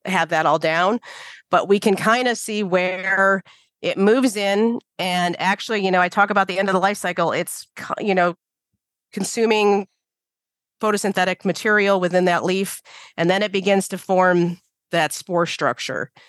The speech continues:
And, um, some of those initial stages after that infection, and we won't, we won't see it till we see that stromata formed,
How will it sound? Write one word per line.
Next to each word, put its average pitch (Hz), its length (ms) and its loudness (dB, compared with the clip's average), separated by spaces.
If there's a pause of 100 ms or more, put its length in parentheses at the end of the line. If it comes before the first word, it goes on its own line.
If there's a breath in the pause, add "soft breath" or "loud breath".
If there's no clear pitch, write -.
(300 soft breath)
And, 170 460 2
um, 165 240 2
some 208 220 -2
of 214 80 2
those 208 180 0
initial 202 360 0
stages 190 520 -4
after 175 260 -2
that 175 160 0
infection, 180 560 0
and 170 100 2
we 185 140 2
won't, 220 260 2
we 247 140 4
won't 285 200 4
see 247 120 -4
it 220 80 -2
till 226 120 -2
we 214 60 -2
see 220 160 -4
that 190 180 0
stromata 190 560 2
formed, 165 480 2